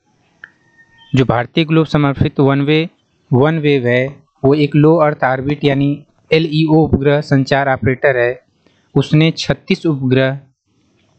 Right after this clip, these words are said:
के अपने अगले बैच को launch किया। उपग्रहों के Aryan Space द्वारा रूस के Bostochan Cosmodrome से launch किया गया था।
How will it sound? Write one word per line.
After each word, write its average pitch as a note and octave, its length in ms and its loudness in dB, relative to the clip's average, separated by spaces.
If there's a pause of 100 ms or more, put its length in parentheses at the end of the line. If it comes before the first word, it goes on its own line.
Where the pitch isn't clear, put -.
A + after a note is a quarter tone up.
(240)
के D3+ 100 2
अपने D3+ 260 -2
अगले D#3 320 -2
बैच D3 300 -2
को D3+ 120 -2
launch C#3 300 -2
किया। A#2+ 320 -2 (1400)
उपग्रहों C#3+ 500 2
के E3 220 0 (200)
Aryan D#3 400 0
Space D#3 320 -2
द्वारा C#3 320 2
रूस D#3 300 -2
के C3+ 300 -2 (580)
Bostochan D#3+ 800 0 (640)
Cosmodrome D#3 760 0
से D#3 160 -2
launch C#3 280 -2
किया C#3 200 0
गया C3 200 0
था। A2+ 300 -10